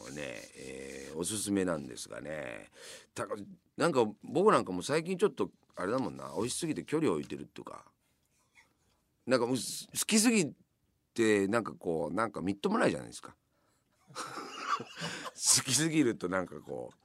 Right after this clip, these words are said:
う。だからあんまりなんかこうね、愛しすぎてしまう自分が恥ずかしくなってくる時ってないですか？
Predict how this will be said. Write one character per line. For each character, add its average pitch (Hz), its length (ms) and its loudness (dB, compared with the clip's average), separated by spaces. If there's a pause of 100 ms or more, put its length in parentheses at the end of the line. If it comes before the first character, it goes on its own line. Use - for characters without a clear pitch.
(400)
う。 - 20 -2
だ 143 100 4
か 123 100 6
ら 123 200 8
あ 214 40 10
ん 233 100 2
ま 226 80 8
り 214 100 6
な 202 100 6
ん 143 40 2
か 107 100 -2
こ 90 220 -2
う 92 40 -2
ね、 95 340 0
愛 156 200 6
し 196 160 2
す 190 100 0
ぎ 147 120 0
て 101 120 0
し 87 100 -4
ま 90 180 2
う 87 120 0
自 85 180 -4
分 175 200 2
が 165 100 6
恥 165 180 4
ず 202 40 -6
か 269 120 8
し 262 60 0
く 170 60 -6
な 113 100 0
っ - 20 -12
て - 100 -14
く 95 60 -4
る 87 60 -4
時 82 160 -6
っ - 20 -12
て - 120 -8
な 156 120 6
い 160 60 2
で 85 60 -4
す - 100 -10
か？ - 180 -12